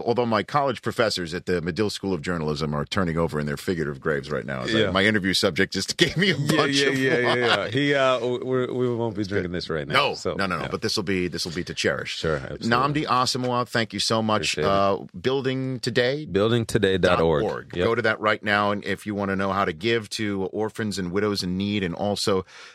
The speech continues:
Speaker 1: the Asomugha College Tour for Scholars, maybe you can go there if, if you think, uh, a kid can qualify as
Speaker 2: Absolutely.
Speaker 1: well, right? Get on
Speaker 2: Absolutely.
Speaker 1: there and see if, see
Speaker 2: Or
Speaker 1: what's going on.
Speaker 2: qualify for a scholarship or anything like
Speaker 1: Exactly.
Speaker 2: that. Yeah,
Speaker 1: That would be,
Speaker 2: absolutely.
Speaker 1: that would be great. And good luck to you.
Speaker 2: Appreciate
Speaker 1: Um,
Speaker 2: it.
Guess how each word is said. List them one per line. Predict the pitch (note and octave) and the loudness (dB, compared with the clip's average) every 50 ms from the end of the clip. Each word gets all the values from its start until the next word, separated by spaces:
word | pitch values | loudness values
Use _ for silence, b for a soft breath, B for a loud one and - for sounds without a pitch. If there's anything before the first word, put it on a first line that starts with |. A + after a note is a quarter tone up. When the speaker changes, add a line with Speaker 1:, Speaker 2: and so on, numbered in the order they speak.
| B - | B -2
Speaker 1:
the | F#2+ F#2+ | 0 2
Asomugha | F#2+ G2 G#2 - - G2+ G2 F2+ - | 2 2 0 0 -2 -2 -2 -2 -2
College | - - A2 G#2+ G#2 F2+ - - | 0 0 0 0 0 -2 -4 -4
Tour | - G#2+ F#2+ | -2 -2 -2
for | - - | -2 -4
Scholars, | - - - G#2 G#2 G#2+ G2 | -4 0 2 2 2 2 0
maybe | - G2+ G2+ G2+ G2+ | 0 -2 0 0 0
you | G2+ G2+ F#2 D2+ F#2 | -2 -2 -4 -4 -6
can | F2+ G2+ | -4 -4
go | F2+ G2 | -2 0
there | F#2+ G2 G2+ G2 G2 - | 2 2 2 2 2 0
if, | - F#2 - - | 0 -4 -6 -8
if | - E2+ - F2+ | -10 -10 -8 -8
you | F#2 | -8
think, | F2+ - G#2 G2 E2 - F#2+ | -6 -6 -6 -6 -4 -2 -2
uh, | F#2 F#2 F#2 F#2 F#2 B1+ | 0 0 0 0 -2 -2
a | E2+ F#2 | -4 -4
kid | - G2+ F#2+ E2+ | -4 -6 -6 -6
can | - F2+ | -8 -6
qualify | E2+ - A#2+ D3+ F3 - - - C2+ A#1 - - - | -2 0 0 0 0 -2 -6 -8 -10 -12 -14 -14 -6
as | - E2 | 0 2
Speaker 2:
Absolutely. | G2+ G#2 D#3 - - A2 A#2+ C#3 C3 | 2 2 2 2 2 2 2 2 0
Speaker 1:
well, | F#2 E2+ | -2 -4
right? | D2 - | -2 0
Get | G2 G2 | 2 2
on | G#2 G#2+ | 2 2
Speaker 2:
Absolutely. | A2 G2+ G#2 G#2 G#2+ | 2 2 2 2 4
Speaker 1:
there | A#2 | 2
and | G#2 F2 | 2 0
see | E2+ G#2+ | 0 -2
if, | G2+ - - B B B B B B B - | -2 -6 -8 B B B B B B B 0
see | G2 | 0
Speaker 2:
Or | F#2+ | 2
Speaker 1:
what's | F2+ - - | 2 4 4
going | A#2 G#2 | 4 4
on. | G2 F#2 | 4 4
Speaker 2:
qualify | - G2+ F#2+ - | 4 4 4 4
for | - G#2+ F#2+ | 4 2 2
a | |
scholarship | - - - F#2+ F2+ F#2 F#2 F2+ - F2+ F2 E2 - | 2 4 4 4 4 4 2 0 0 0 -2 0 0
or | F2 E2 | -2 -2
anything | E2 F2 E2+ - E2+ E2 | -2 -4 -4 -4 -4 -4
like | D#2 D2+ | -2 -2
Speaker 1:
Exactly. | D2 - - C#3+ E3 F3 D#2+ | -2 0 0 0 0 0 -2
Speaker 2:
that. | E2 C#2+ | -6 -4
Yeah, | C#2 | -4
Speaker 1:
That | - G#2 | -4 -2
would | F#2 G#2 | -2 -2
be, | E2+ G2 F#2+ | -2 -2 -2
Speaker 2:
absolutely. | F#2+ - D#2 | -2 -2 -2
Speaker 1:
that | G2+ F#2+ | -2 -2
would | F#2 F#2 | -2 -4
be | G2+ | -4
great. | F#2 - G2 F#2 F2 B B B B B B | 0 2 2 2 0 B B B B B B
And | - A#2 B2 A2+ | 0 2 2 2
good | D#3 G3+ F#3 | 2 0 2
luck | G#3 G#3+ F3+ - | 0 0 0 -2
to | - F#3+ | -2 0
you. | E3+ C#3 G2+ F2+ F2 G2+ A#2 - _ _ - - - | 0 2 2 0 0 -4 -8 -12 _ _ -18 -6 -2
Speaker 2:
Appreciate | G2 G2 G2 G2 G2 F#2+ F#2+ - | 0 2 4 4 4 4 4 4
Speaker 1:
Um, | A#2+ - | 2 0
Speaker 2:
it. | - | -4